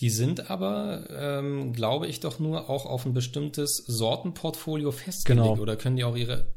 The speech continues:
Speaker 1: ja, ne?
Speaker 2: Ist richtig,
Speaker 1: ne?
Speaker 2: ja. Also die werden dann im Endeffekt weiter selektiert. Du musst dann, ähm,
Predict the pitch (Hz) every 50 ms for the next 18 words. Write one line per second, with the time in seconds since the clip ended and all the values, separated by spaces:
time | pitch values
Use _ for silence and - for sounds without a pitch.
0 | - - 127 127 123 110 107 120 156 175 156 135 135 123 - 120 123 110 104 117
1 | 113 120 120 117 - 117 117 123 117 127 139 135 143 139 139 135 127 131 131 131
2 | 120 98 123 131 143 135 - 135 127 - 123 120 123 - 131 120 113 120 120 117
3 | 110 - - 127 117 113 113 - - - - 120 120 120 117 117 113 - - 123
4 | 123 - - - 120 117 117 113 113 113 110 117 113 110 110 110 110